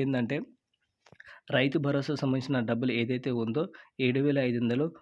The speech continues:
so, సన్నకారు రైతులకైతే ముందుకైతే ఇస్తానని చెప్పారు. రేపటి రోజున వచ్చేసి ఎకరం పొలం ఉన్న రైతులు ఎవరికైతే ఉంటారో వాళ్ళకు మాత్రమే రేపటి రోజున వచ్చేసి రైతు భరోసా సంబంధించిన డబ్బులు అనేది జమ చేస్తానని చెప్పారు. So, రేపటి రోజున సన్నకారు రైతులు అలాగే కౌలు రైతులు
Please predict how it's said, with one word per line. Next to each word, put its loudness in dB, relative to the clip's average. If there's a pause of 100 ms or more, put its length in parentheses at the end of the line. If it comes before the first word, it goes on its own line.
(120)
so, -4 (100)
సన్నకారు 0
రైతులకైతే -2 (120)
ముందుకైతే -2
ఇస్తానని -6
చెప్పారు. -4 (100)
రేపటి -4
రోజున -4
వచ్చేసి -8 (140)
ఎకరం -2 (320)
పొలం 0
ఉన్న 0 (100)
రైతులు -2
ఎవరికైతే -4
ఉంటారో -6 (360)
వాళ్ళకు 2
మాత్రమే 0
రేపటి -2
రోజున -4
వచ్చేసి -6 (500)
రైతు 2
భరోసా -2 (100)
సంబంధించిన -2 (100)
డబ్బులు -2
అనేది -4 (100)
జమ -2
చేస్తానని -8
చెప్పారు. -8
So, -6 (140)
రేపటి -4
రోజున -4
సన్నకారు -4
రైతులు -4
అలాగే -4 (100)
కౌలు -2
రైతులు -4